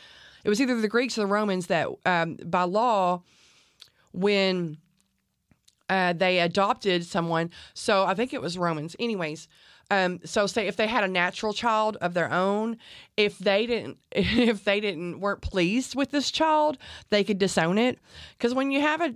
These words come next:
a child naturally, you, you get what you get. You have no choice in it, right? Whether it be a boy or a girl or,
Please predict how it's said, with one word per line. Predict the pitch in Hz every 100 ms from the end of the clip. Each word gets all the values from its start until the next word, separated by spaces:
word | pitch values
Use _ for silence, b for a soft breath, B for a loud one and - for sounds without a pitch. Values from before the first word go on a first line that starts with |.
| -
a |
child | 202 - 220 214 196
naturally, | 190 180 233 220 175
you, | 170 170
you | 180 170
get | 180 254
what | 226 208
you | 190
get. | 165 254 254
You | 165
have | 202
no | 190 170
choice | - 262 285
in | 170
it, | 147
right? | 135 170 208
Whether | 185 180 175
it | 175 -
be | 165
a |
boy | 151 165 180 196
or | 185 147
a | 139
girl | - 170 185 196 202 196
or, | 151 147